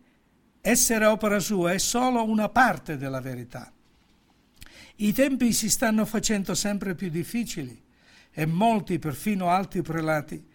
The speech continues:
si oppongono alla verità della Bibbia e non l'usano nemmeno per tappare la bocca agli scellerati. La potenza di Dio è così rinnegata. Per non rinnegarla,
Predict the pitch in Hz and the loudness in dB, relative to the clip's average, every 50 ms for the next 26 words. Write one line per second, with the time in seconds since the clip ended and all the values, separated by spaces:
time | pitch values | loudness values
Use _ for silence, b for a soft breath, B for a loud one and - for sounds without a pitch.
0 | b b b b b - - 180 180 180 175 - - 226 220 220 196 165 165 165 | b b b b b -10 -4 -2 -2 -2 -2 -2 0 0 2 2 0 -2 -2 -2
1 | 160 160 156 156 151 143 147 143 147 139 143 170 160 160 170 190 - _ _ _ | -2 -2 -2 -2 -2 -2 -2 -4 -4 -6 -6 -6 -6 -6 -6 -10 -16 _ _ _
2 | _ 139 139 135 135 131 131 147 156 143 156 156 160 170 B B B B B B | _ -10 -6 -6 -6 -6 -6 -8 -6 -6 -6 -8 -8 -10 B B B B B B
3 | B B B - 160 170 202 226 226 226 214 247 277 254 - 226 226 214 214 202 | B B B -4 -2 0 0 2 2 4 4 4 4 4 2 0 0 0 0 0
4 | 196 196 185 180 180 214 240 233 214 196 - 190 175 160 - - 180 - - 220 | 0 -2 -2 -2 -2 -2 0 0 -2 -2 -2 -4 -6 -6 -4 -6 -6 -4 -2 -2
5 | 208 208 208 190 180 170 151 139 175 208 220 214 - 208 185 175 170 175 165 - | -2 0 0 0 0 -2 -2 -2 -2 -2 -2 -2 -4 -6 -6 -4 -4 -4 -6 -6
6 | - 190 185 180 170 175 185 165 135 - 135 120 - _ _ _ _ _ _ _ | -6 -8 -6 -6 -6 -6 -6 -6 -8 -10 -16 -20 -20 _ _ _ _ _ _ _
7 | _ _ _ _ b b b b b b b b b b - 156 151 - 175 175 | _ _ _ _ b b b b b b b b b b -6 -6 -4 0 0 -2
8 | 175 - 202 196 190 - - 196 175 147 165 160 143 170 175 160 156 151 - - | 0 0 -2 -2 -2 -2 -2 -4 -4 -4 -4 -4 -2 -2 -2 -2 -2 -4 -6 -8
9 | 160 123 151 165 151 147 151 139 139 143 143 135 143 135 127 - - - - _ | -8 -6 -6 -6 -6 -6 -8 -8 -8 -8 -8 -6 -6 -8 -10 -12 -16 -20 -20 _
10 | _ _ _ _ _ _ _ _ _ _ _ _ _ _ _ _ b b b b | _ _ _ _ _ _ _ _ _ _ _ _ _ _ _ _ b b b b
11 | b b b b b b b b b _ - 190 220 240 254 240 233 233 226 220 | b b b b b b b b b _ -2 -2 0 0 0 0 0 0 0 0
12 | 208 214 220 214 185 202 190 165 147 143 151 151 147 151 160 | 0 0 -2 -2 0 2 2 2 2 0 -4 -6 -6 -8 -10